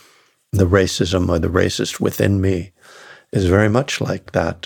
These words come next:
pain of seeing an addiction and, and having to really do work around it. Not enough to just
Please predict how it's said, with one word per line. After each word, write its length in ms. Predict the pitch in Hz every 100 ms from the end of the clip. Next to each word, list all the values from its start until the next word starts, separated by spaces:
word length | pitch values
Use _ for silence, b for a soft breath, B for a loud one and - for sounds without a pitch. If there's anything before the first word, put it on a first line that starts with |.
| -
pain 320 | - 90 82
of 100 | 85
seeing 280 | - 90 85
an 80 | 80
addiction 580 | 85 92 - - - 107
and, 220 | 113 - B B B B B -
and 100 | 110
having 320 | 95 92 98
to 140 | - 104
really 480 | 95 90 90 90 - B B B B -
do 100 | 120
work 340 | 95 101 139
around 320 | 95 87 85 -
it. 160 | - _ _ _
Not 240 | - 95 95
enough 320 | 95 92 -
to 100 | -
just 460 | - 85 - -